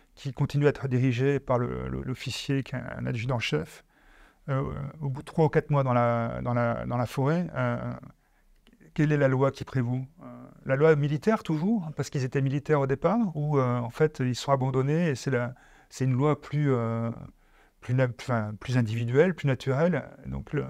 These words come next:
il y a ce problème de, de, de l'organisation humaine. Qu'est-ce qui prévaut quand, quand, quand là, il y a une sorte de, de révolution, de rupture, hein, ouais.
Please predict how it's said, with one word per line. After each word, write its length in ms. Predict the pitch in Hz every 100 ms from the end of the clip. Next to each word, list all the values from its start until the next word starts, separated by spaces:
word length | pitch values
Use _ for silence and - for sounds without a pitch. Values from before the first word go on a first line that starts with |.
| 127 - - -
il 20 |
y 40 |
a 20 |
ce 60 | 131
problème 260 | - 147 165
de, 320 | 131 123 123
de, 340 | 123 120 117 117 123
de 120 | 127
l'organisation 680 | 127 117 135 135 147 - 196
humaine. 340 | 190 151 139 127
Qu'est-ce 380 | - 139 156 -
qui 120 | 160
prévaut 380 | - 139 135 156
quand, 360 | - 123 117 - - _ _
quand, 540 | - 127 120 117 117 - - - - - - 139 _ - _ _ _ - - - 147
quand 180 | 156 147
là, 200 | 139 131
il 80 |
y 20 | 131
a 40 |
une 160 | 135 135
sorte 220 | - 139
de, 140 | 135
de 80 | 123
révolution, 600 | 131 127 143 120 147 139
de 80 | 123
rupture, 440 | 127 - - 123
hein, 200 | 131 -
ouais. 60 | 127